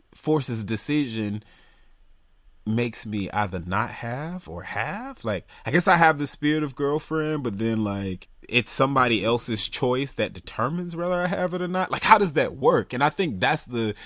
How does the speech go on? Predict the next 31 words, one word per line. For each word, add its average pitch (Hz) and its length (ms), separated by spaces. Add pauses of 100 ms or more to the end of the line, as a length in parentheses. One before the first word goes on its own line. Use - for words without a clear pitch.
(240)
that's 185 160
kinda 185 180
like 143 220
the 104 120
baseline 101 1300
of, 90 140
like, 87 260
very 107 400
practical 92 680
way 101 220
for 92 180
me 104 240
of, 92 120
like, 92 280 (340)
okay, 101 140
so 90 100
you 90 140
wanna 120 200
know 127 200
if 120 80
something 120 580
makes 104 300
sense 117 260
or 117 60
not? 120 360 (200)
How - 340
much 175 360
does 120 120
somebody 127 640
else's 107 420
choice 98 640